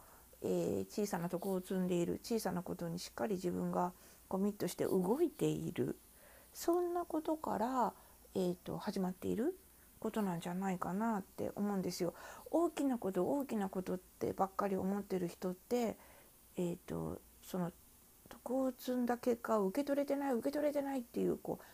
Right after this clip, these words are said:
ハングリーハングリーの方に行ってしまって、だからもっとこうしなきゃいけない、もっとああやらなきゃいけないみたいな感じで、そっちに目がいっ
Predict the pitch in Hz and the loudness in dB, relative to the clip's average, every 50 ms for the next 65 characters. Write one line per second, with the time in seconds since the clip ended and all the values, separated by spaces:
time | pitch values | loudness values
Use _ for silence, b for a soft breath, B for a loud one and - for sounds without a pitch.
0 | B B - 302 285 277 285 277 285 294 302 294 302 285 277 226 208 196 185 170 | B B -2 0 2 2 4 4 4 2 0 0 0 0 2 4 4 4 4 4
1 | 175 175 180 185 190 180 170 160 160 156 156 B B B B B B 190 196 196 | 4 2 2 2 2 0 0 0 0 -2 -4 B B B B B B -2 -2 2
2 | - 202 190 - - 190 180 180 180 180 - - 185 185 175 180 B B B B | 2 2 2 2 0 0 2 2 0 0 -2 0 2 4 4 2 B B B B
3 | B B B B - - 311 320 - 302 285 233 202 269 349 330 - - 269 269 | B B B B 2 2 2 4 4 4 4 6 8 6 6 6 6 4 4 6
4 | - 240 226 214 - - 214 220 208 - 202 196 190 - 190 185 185 180 185 B | 6 2 2 0 0 -2 -2 -2 -2 -2 -4 -4 -2 -2 -2 0 0 0 -2 B
5 | B B B B B B B B B - 254 311 349 - - - - - - 226 | B B B B B B B B B 0 0 0 0 -2 0 0 0 2 2 0
6 | 233 233 240 254 277 277 262 262 262 262 254 254 247 - 208 185 180 185 202 196 | 0 0 0 2 2 2 2 2 2 2 0 0 -2 0 -2 -2 0 0 0 2
7 | 202 202 190 175 175 175 - 180 175 175 175 175 - 175 175 175 - 185 180 180 | 2 2 2 2 0 0 0 0 0 0 -2 -2 -2 -2 -4 -2 -2 0 2 2
8 | 185 185 B B B B B B - - 381 381 381 - 392 392 359 285 233 226 | 0 0 B B B B B B 0 2 2 2 4 4 2 2 4 4 4 2
9 | 226 220 214 196 190 180 180 | 2 2 2 2 2 2 0